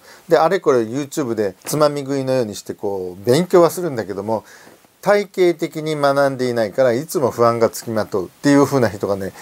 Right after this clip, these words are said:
いっぱいいるんだと思いますね。だから、学びたい人がいっぱいいる。そして、学ぶならばきちんと学びたいって、そう思ってる人がね、いっぱいいるんですね。えー、皆さんも、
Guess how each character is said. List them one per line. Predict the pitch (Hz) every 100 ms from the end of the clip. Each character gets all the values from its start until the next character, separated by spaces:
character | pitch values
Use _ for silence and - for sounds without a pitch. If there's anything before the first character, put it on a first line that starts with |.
| - -
い |
っ | 165
ぱ | 190 175
い |
い |
る | 156
ん | 139
だ | 104
と | 98
思 | 92
い |
ま | 90 90
す | 110
ね。 | 95 - _ _ _
だ | 151
か | 127 110 - -
ら、 | 127 143
学 | 185 190
び | 185
た | 185 170
い |
人 | 135 135
が |
い | 107
っ |
ぱ | 95 107
い |
い | 90
る。 | - _ _ _ -
そ | 165
し | 156
て、 | 170 143 _
学 | 139 165 208 226 240
ぶ |
な | 196
ら | 175 170
ば | 196 185
き | _ 190
ち | - 262
ん |
と | 233 160
学 | 139 135
び | 120
た | - 98
い |
っ |
て、 | - _ 131
そ | - 185
う |
思 | 175 175
っ |
て | 170
る | 147
人 | 135 110
が |
ね、 | 101 92
い | -
っ |
ぱ | 151 - 139
い |
い |
る | 98
ん | 85
で | -
す | -
ね。 | 113 107 _ _ - _ _ -
え | 123
ー、 |
皆 | 120 131
さ | 113 104
ん | 107
も、 | 131 147